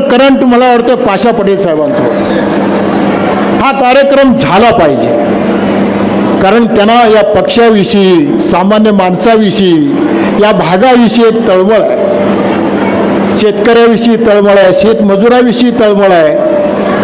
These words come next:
या भागातल्या सगळ्या प्रश्नाविषयी तळमळ आहे, पर्यावरणाबद्दल खूप चिंता आहे.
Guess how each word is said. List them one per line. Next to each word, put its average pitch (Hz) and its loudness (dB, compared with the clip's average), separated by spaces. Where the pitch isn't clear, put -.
या 226 2
भागातल्या 254 0
सगळ्या 269 2
प्रश्नाविषयी 277 2
तळमळ 226 2
आहे, 196 4
पर्यावरणाबद्दल 247 2
खूप 269 0
चिंता 247 2
आहे. 202 2